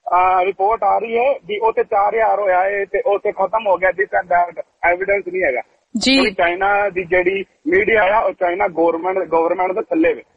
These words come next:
Speaker 2: ਜੀ।
Speaker 1: ਤੇ ਸਾਨੂੰ ਕੋ-, ਉੱਥੇ ਚੰਗ-, ਹਾਂਜੀ, ਅਗਰ ਉਹਦੇ ਕੋਲ ਮੈਡੀਸਿਨ ਹੁੰਦੀ, ਅਗਰ ਉਹਨੇ ਕੰਟਰੋਲ ਕੀਤਾ ਹੁੰਦਾ ਤੇ ਅਰਬਾਂ ਡਾਲਰ ਦੇ ਵਿੱਚ ਉਹ ਸੇਲ ਕਰਦਾ।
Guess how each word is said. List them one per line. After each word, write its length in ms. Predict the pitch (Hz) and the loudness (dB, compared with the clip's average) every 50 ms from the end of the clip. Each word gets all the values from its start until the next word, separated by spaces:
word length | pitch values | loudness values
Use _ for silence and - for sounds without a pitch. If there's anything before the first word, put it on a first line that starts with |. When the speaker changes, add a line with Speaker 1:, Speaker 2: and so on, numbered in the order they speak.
| _ _ _ _ - | _ _ _ _ -8
Speaker 2:
ਜੀ। 280 | 226 220 247 247 240 208 - _ _ _ _ _ _ _ _ - | -2 0 0 0 0 -2 -6 _ _ _ _ _ _ _ _ -12
Speaker 1:
ਤੇ 140 | - - 254 | -10 -8 -4
ਸਾਨੂੰ 300 | - 208 175 175 196 185 | 0 0 0 0 -2 -4
ਕੋ-, 380 | - - - 202 190 - 202 | -2 -2 0 0 2 2 0
ਉੱਥੇ 180 | 202 - - 220 | 0 0 -2 -2
ਚੰਗ-, 300 | - 196 185 190 - 170 | 0 0 -4 -2 0 0
ਹਾਂਜੀ, 160 | 185 165 180 185 | 0 0 2 0
ਅਗਰ 140 | 190 202 226 | 2 2 2
ਉਹਦੇ 140 | 226 233 240 | 2 2 0
ਕੋਲ 140 | - 247 226 | -2 -4 -2
ਮੈਡੀਸਿਨ 440 | 208 185 180 190 208 - - 240 220 | 0 0 0 0 0 -4 -4 -4 -2
ਹੁੰਦੀ, 340 | 208 175 160 165 202 214 | -2 -2 -2 0 0 0
ਅਗਰ 120 | 208 214 208 | 0 0 0
ਉਹਨੇ 120 | 220 233 | -2 -4
ਕੰਟਰੋਲ 380 | 220 220 208 185 180 190 202 208 | -4 -4 -4 -2 0 0 0 0
ਕੀਤਾ 240 | - 208 - - 226 | -2 -4 -2 -2 -2
ਹੁੰਦਾ 180 | 202 208 233 | 0 0 0
ਤੇ 100 | 233 247 | 0 0
ਅਰਬਾਂ 400 | - - 185 185 180 180 214 220 | 0 0 0 0 0 0 0 0
ਡਾਲਰ 300 | 190 196 185 196 202 208 | 2 0 0 0 -2 -2
ਦੇ 120 | 208 214 202 | -2 -2 -2
ਵਿੱਚ 160 | 180 160 - | -2 -4 -6
ਉਹ 60 | 214 | -8
ਸੇਲ 220 | - - 190 190 | -4 -2 -2 -2
ਕਰਦਾ। 380 | 185 180 175 151 139 135 - - | 0 0 -2 -2 -2 -2 -4 -4